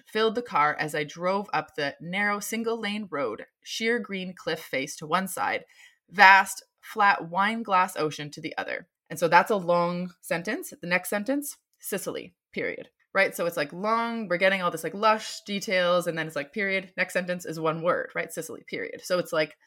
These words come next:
we're showing our contrast, right? We're exercising all of those great muscles. And then the next line was a, another long one. So again, we had that short one sandwiched in there.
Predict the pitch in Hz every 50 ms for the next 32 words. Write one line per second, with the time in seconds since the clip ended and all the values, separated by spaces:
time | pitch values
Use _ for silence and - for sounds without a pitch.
0 | _ _ - 170 170 165 - _ _ - - 285 311 226 247 269 302 - 294 247
1 | 226 226 - 240 220 220 220 220 220 - 202 202 196 185 165 147 - - - 190
2 | - 196 190 196 202 - 190 190 190 190 202 196 - - 196 196 180 160 147 -
3 | 143 143 139 147 - - - - - - - - - - 214 226 233 240 247 247
4 | 247 247 294 427 453 - - 208 190 185 180 180 165 190 185 196 190 180 160 -
5 | - 202 202 190 202 208 208 220 226 226 214 180 135 120 95 - - - 156 151
6 | - 165 139 135 139 156 156 160 - - 151 147 143 143 - - - - 196 190
7 | - 156 147 147 143 147 147 - - 143 143 156 - - 339 330 226 139 - -